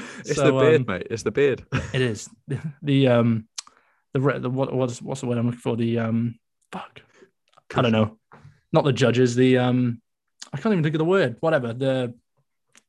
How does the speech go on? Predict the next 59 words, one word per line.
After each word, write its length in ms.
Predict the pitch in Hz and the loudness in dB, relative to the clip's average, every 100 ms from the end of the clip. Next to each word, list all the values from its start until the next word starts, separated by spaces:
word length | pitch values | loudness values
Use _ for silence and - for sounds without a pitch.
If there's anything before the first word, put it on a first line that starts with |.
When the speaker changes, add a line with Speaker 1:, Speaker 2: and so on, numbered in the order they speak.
| _ | _
Speaker 2:
the 160 | 147 175 | 2 2
official 500 | 147 202 - 170 139 | 4 2 2 0 0
people 380 | 151 147 143 127 | -2 -2 0 0
behind 340 | 135 151 147 | 2 0 -2
the 60 | 139 | -4
scenes, 520 | 160 143 117 127 - - - | -4 -2 -2 -2 -6 -16 -6
whatever 220 | 151 175 | 0 2
the 80 | 170 | 2
word 300 | 147 160 156 | 2 4 4
is 80 | 131 | 2
that 100 | 135 | -4
describes 480 | 143 - 151 135 123 | -6 -4 -2 -2 -2
them. 160 | 131 | -2
My 100 | 120 127 | -2 -2
mind's 280 | 151 143 | -2 -4
gone 160 | 139 131 | -4 -6
completely 440 | 127 139 139 131 | -6 -6 -6 -4
blank. 360 | 123 135 120 - _ _ _ | -4 -4 -4 -10 _ _ _
Should 260 | - 170 | -4 -2
not 100 | 156 143 | 0 0
allow 280 | 143 165 | 0 0
that. 180 | 143 104 | -2 -4
They 60 | 139 | -4
shouldn't 240 | 131 170 | -4 -4
allow 220 | 151 151 151 | -2 -2 -2
such 240 | - 139 | -4 -4
a 80 | 131 | -4
big 480 | 123 - 147 139 - | -6 -2 -2 -2 -2
beard 320 | 156 143 107 | 0 0 -2
when 100 | 113 | -4
he's 100 | 117 | 0
going 200 | 131 127 | 0 0
in 60 | |
there 100 | 127 | -2
to 80 | 120 | -6
fight 180 | - 135 | -6 -6
my 100 | 123 | -4
boy 220 | 127 135 | -4 -2
Rob 200 | 123 127 | 0 -2
Font 80 | 131 | 2
Speaker 1:
Commission. 240 | 135 139 117 | 2 2 -2
Speaker 2:
and 80 | |
his 160 | 113 120 | -6 -8
Speaker 1:
The 80 | - | -10
commission. 460 | 101 110 107 - 92 | -8 -6 -8 -10 -10
Speaker 2:
The 140 | 147 | -4
commission. 480 | 170 - 185 202 - | -2 0 0 0 -2
That's 180 | 113 131 | -4 -2
what 140 | 123 | -2
I 60 | 117 | -4
was. 160 | 110 - | -6 -12
Thank 320 | - 131 127 | -4 -2 0
you. 60 | |
I 20 | 113 | 0
didn't 140 | 117 | 0
hear 80 | 117 | -2
you 40 | |
say 220 | 110 113 | -2 -2
that. 140 | 110 | -2